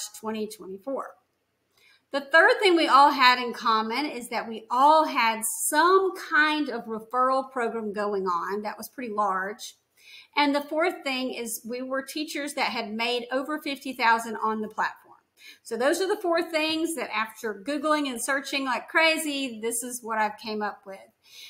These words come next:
And so I created a Facebook page called How to Become an OutSchool Teacher. And so there I had different videos that I made, just like this one, showing teachers and screen sharing,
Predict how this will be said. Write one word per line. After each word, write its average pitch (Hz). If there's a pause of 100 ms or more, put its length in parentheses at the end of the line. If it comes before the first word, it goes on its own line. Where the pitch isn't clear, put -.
(180)
And 254 (100)
so 262 (400)
I 330
created 285
a -
Facebook 233
page 185 (100)
called 208
How 302
to 381
Become 254 (100)
an 202 (100)
OutSchool 247 (240)
Teacher. - (400)
And 247
so 254
there 294
I 269
had 240
different 214
videos 285
that 240
I 240
made, 233
just 403
like 294
this 277
one, 277
showing 262
teachers 247
and 214
screen 262
sharing, 247